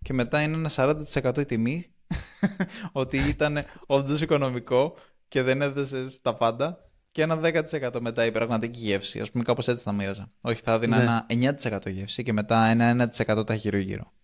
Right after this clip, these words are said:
Speaker 2: Ναι,
Speaker 1: Οπότε,
Speaker 2: ουσιαστικά
Speaker 1: παιδιά,
Speaker 2: η γεύση, η γεύση είναι το αποτέλεσμα. Οπότε
Speaker 1: Ναι, ναι, ναι.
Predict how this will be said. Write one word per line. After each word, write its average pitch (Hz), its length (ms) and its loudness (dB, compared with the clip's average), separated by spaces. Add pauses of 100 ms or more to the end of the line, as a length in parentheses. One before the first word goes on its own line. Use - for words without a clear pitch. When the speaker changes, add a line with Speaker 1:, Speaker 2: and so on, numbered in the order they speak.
(1300)
Speaker 2:
Ναι, 147 160 4
Speaker 1:
Οπότε, 123 80 2
Speaker 2:
ουσιαστικά 127 400 0
Speaker 1:
παιδιά, 139 200 2
Speaker 2:
η - 80 0
γεύση, - 280 -2 (340)
η 135 80 -6
γεύση 143 320 -2
είναι 156 240 -2 (240)
το 131 100 0
αποτέλεσμα. 123 580 -2
Οπότε 139 600 -2
Speaker 1:
Ναι, 110 60 2
ναι, 127 80 0
ναι. 123 140 -6